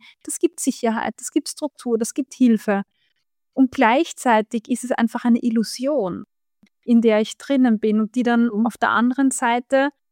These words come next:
Speaker 1: nachdem sie mal die Illusion hergestellt hat, Dinge verschlimmert. Und das ist, ja, das ist so dieses Thema mit der Angst.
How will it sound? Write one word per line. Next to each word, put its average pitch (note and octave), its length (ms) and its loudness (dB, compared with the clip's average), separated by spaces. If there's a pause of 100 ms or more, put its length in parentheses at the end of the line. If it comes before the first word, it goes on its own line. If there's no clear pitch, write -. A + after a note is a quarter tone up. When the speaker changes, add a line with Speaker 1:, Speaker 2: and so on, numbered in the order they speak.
(320)
Speaker 1:
nachdem A3+ 460 2
sie A#3 120 -2
mal A3 320 2 (360)
die A#3 80 -2
Illusion A#3 460 2
hergestellt A3+ 680 0
hat, A#3+ 200 -4
Dinge B3 220 6
verschlimmert. A3 960 -2
Und G#3 300 0
das G#3 180 -8
ist, A#3 260 -8 (300)
ja, A3 220 -2 (340)
das A3 140 -6
ist A3 140 -8
so A3 80 -4
dieses G3+ 260 -4
Thema G#3+ 240 0
mit G3+ 160 -4
der - 100 -4
Angst. F#3+ 480 -6